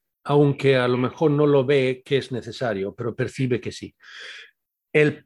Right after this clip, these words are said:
precio del comportamiento. O sea, el comportamiento es caro, eh, y el perro lo sabe,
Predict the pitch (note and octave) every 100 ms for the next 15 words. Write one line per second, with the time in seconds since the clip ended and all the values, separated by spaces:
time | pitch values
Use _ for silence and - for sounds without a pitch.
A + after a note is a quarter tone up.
0 | _ D#3+ G#3+ A3 - G#3+ G3 E3 D#3+ C#3
1 | C#3 C3+ C3+ F3+ A2 - _ _ _ -
2 | _ - - D3+ - E3+ C#3+ - C#3+ C3+
3 | D3+ B2+ - B2+ C#3+ F#3 B3 - E3 G3+
4 | F#3 F2+ _ _ _ - _ E3+ E3 D3+
5 | D3+ D3 C#3+ _ _ _ F#3 D#3 C#3+ C#3
6 | D3 G#3 A3+ F#3+ B3 F3 -